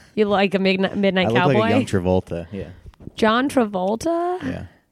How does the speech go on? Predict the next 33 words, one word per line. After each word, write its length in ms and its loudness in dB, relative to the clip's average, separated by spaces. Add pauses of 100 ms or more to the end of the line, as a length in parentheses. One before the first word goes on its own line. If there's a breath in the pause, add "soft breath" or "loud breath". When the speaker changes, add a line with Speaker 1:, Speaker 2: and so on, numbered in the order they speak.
(880 soft breath)
Speaker 2:
No, 120 4
I'm 80 2
like 120 2
a 60 4
handsome 400 2
man 240 0
is 100 -2
what 80 -2
I'm 120 -6
saying, 220 -2
and 100 -2
everybody 240 2
wants 240 -8
to 80 -4
rape 240 -2
me. 200 -10
So 140 -2
Speaker 1:
Yeah, 60 4
Speaker 2:
it's 80 -2
good 100 -2
that 60 0
Speaker 1:
people 180 2
Speaker 2:
that's 100 -2
Speaker 1:
see 180 2
you 80 2
Speaker 2:
wrong. 60 4
Speaker 1:
and 80 -2
they're 60 0
like, 140 0
"I 100 0
should 160 -2
attack 460 -2
that 380 -2